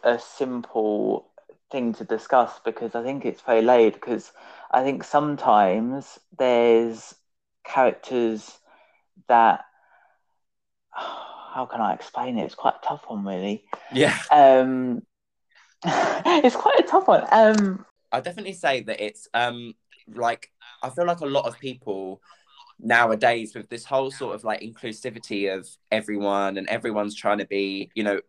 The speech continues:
Speaker 2: accommodating to everyone. You think about all the B L M and, uh, L G B T,
Speaker 1: Yeah.
Speaker 2: um, support that has kind of grown in the past few years. I think T V shows and films want to kind of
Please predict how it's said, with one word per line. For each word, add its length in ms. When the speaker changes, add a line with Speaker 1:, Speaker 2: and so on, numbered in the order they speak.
Speaker 2:
accommodating 640
to 100
everyone. 400
You 60
think 180
about 160
all 80
the 120
B 180
L 100
M 260
and, 300
uh, 240
L 180
G 160
B 160
T, 720
Speaker 1:
Yeah. 160
Speaker 2:
um, 240
support 600
that 140
has 280
kind 240
of 160
grown 460
in 100
the 80
past 320
few 140
years. 420
I 100
think 380
T 240
V 180
shows 540
and 260
films 640
want 220
to 120
kind 260
of 220